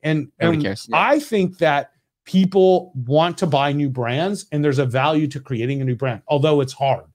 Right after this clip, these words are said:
Speaker 2: No.
Speaker 1: But the cars are great. They're E Vs. They save people a lot of money. They've already got a sales and manufacturing and service infrastructure, and the new cars they're building are sweet. So I don't know if I want it to be a Volvo,
Speaker 2: Okay.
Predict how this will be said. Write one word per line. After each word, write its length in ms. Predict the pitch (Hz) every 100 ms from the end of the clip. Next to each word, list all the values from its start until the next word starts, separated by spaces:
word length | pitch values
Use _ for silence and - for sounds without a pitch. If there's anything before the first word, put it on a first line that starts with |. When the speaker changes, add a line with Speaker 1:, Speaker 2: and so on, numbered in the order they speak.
| _
Speaker 2:
No. 240 | 92 50 50 -
Speaker 1:
But 260 | 165 - _ 127
the 120 | 156
cars 440 | - 175 196 233
are 120 | 233
great. 440 | 165 123 107 131 294 _ _ 123
They're 220 | 160 156
E 180 | 175 208
Vs. 440 | 165 123 117 117 - _
They 160 | 135 151
save 300 | - 185 196
people 260 | - 180 156
a 40 |
lot 180 | 135 139
of 60 | 123
money. 300 | 117 127 131 _
They've 180 | 151 156
already 280 | 160 190 202
got 220 | 180 165
a 40 | 143
sales 440 | - 151 147 143
and 80 | 135
manufacturing 760 | 143 135 135 143 143 - 143
and 120 | 131
service 400 | 127 143 139 139
infrastructure, 800 | 156 143 127 - 104 - 120 139 - _ _
and 180 | 160 160
the 40 |
new 280 | 156 196 277
cars 280 | 277 143 131
they're 140 | 139
building 340 | 120 143 151 151
are 100 | 160
sweet. 480 | - 147 233 311 - _ _ -
So 400 | - 202 190 - _ _ -
I 80 | 226
don't 160 | 311
know 100 | 330
if 60 | 349
I 80 | 294
want 200 | 196 147
it 60 | 139
to 60 |
be 100 | 131
a 80 | 127
Volvo, 420 | 120 113 104 85 _ 151
Speaker 2:
Okay. 220 | 220